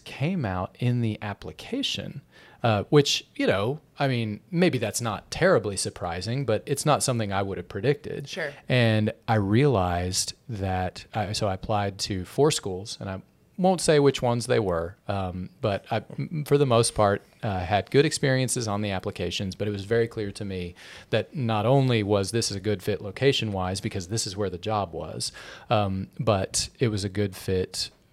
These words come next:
Speaker 1: for, for, for values reasons, all the stuff you alluded to a moment ago. And I was worried about culture shock to some degree coming back from L A, and instead it
Speaker 2: <laughs>
Speaker 1: felt like walking back in my own front door in the best possible way.
Speaker 2: Sure.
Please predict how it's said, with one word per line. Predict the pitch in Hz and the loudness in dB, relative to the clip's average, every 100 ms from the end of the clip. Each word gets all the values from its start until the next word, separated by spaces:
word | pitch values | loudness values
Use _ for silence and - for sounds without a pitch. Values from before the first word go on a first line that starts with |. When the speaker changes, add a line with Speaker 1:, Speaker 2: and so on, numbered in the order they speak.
| _ - 120 120 - - | _ -16 -14 -14 -12 -12
Speaker 1:
for, | - 104 95 90 - | -6 0 0 0 -6
for, | - 101 92 92 _ - | -6 -4 -4 -6 _ -6
for | 107 | -4
values | 92 104 113 120 110 101 | -2 2 2 2 -2 -4
reasons, | 104 98 95 95 92 | -4 -4 -4 -6 -4
all | 98 | -6
the | 98 | -6
stuff | - 101 | -8 -6
you | 95 | -4
alluded | 87 90 90 | -4 -4 -4
to | - 95 | -4 -2
a | |
moment | 90 92 90 | -2 -2 -2
ago. | 87 85 85 - - - - - - | -2 -2 -4 -8 -18 -18 -20 -20 -2
And | 123 107 101 98 92 - - | 4 4 4 2 2 -2 -2
I | - | 4
was | 131 113 | 4 6
worried | 110 107 | 4 2
about | 98 90 92 - _ - | 0 -2 -4 -8 _ -10
culture | - 104 107 | -4 -2 -2
shock | - 92 90 - - - | -2 -4 -4 -10 -20 -12
to | 123 | -8
some | - 113 | -4 -4
degree | 101 95 | -4 -4
coming | - 110 95 | -4 -4 -2
back | 95 120 | 0 0
from | - 98 | -2 -4
L | 90 98 | -2 0
A, | 104 87 92 - - - | 0 -2 -6 -14 -18 -2
and | 117 | 2
instead | 104 101 - 117 107 101 | 2 2 4 6 6 2
it | - | 0
Speaker 2:
<laughs> | - | 2
Speaker 1:
felt | 113 95 | 2 2
like | 104 95 | -2 -2
walking | 107 101 98 101 | 0 0 0 -2
back | 92 107 | -2 -2
in | 104 | 0
my | 92 | 0
own | 104 110 | 0 0
front | - 110 | 2 0
door | 113 98 92 | 2 0 0
in | 92 | -2
the | 95 | -4
best | - 104 92 | -2 -2 -2
possible | - 87 - 92 - | -2 -2 -2 -8 -8
way. | - | -6
Speaker 2:
Sure. | - - | -6 -8